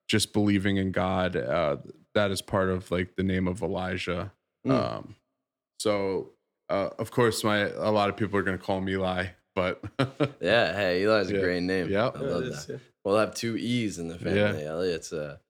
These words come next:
Speaker 2: an E, so there you go. I, I think that's such a cool
Speaker 1: Easy
Speaker 2: name.
Speaker 1: E's. Yeah, I, I love the name.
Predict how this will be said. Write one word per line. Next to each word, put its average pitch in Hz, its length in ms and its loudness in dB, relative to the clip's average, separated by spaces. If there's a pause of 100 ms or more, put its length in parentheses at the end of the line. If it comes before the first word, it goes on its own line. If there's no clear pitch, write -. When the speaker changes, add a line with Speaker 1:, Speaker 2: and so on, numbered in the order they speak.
(440)
Speaker 2:
an 80 80 -8
E, 80 280 -6
so 80 200 -6
there 92 160 2
you 101 120 0
go. 82 240 -2
I, - 640 -6
I - 40 4
think 143 100 8
that's 127 160 4
such 123 100 -4
a 123 40 -4
cool 139 180 4
Speaker 1:
Easy 135 200 6
Speaker 2:
name. 95 80 2
Speaker 1:
E's. 104 300 0
Yeah, 110 300 4
I, 98 180 2
I - 20 2
love 104 260 2
the 92 80 -4
name. 92 260 -4